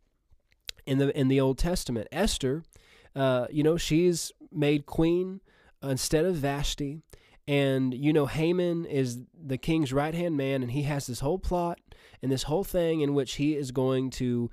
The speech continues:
destroy the Jews. And he signs this edict into order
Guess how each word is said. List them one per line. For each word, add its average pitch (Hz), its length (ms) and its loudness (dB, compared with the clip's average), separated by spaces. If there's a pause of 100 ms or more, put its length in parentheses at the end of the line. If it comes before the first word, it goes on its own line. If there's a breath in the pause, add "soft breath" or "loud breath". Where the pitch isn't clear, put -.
(160 soft breath)
destroy 131 720 -2 (140)
the 110 100 -2
Jews. - 420 -12 (1200 loud breath)
And 135 640 2 (260)
he 170 240 0
signs 151 440 2
this 117 280 -4
edict 180 420 -4
into 131 300 -4
order 185 500 -4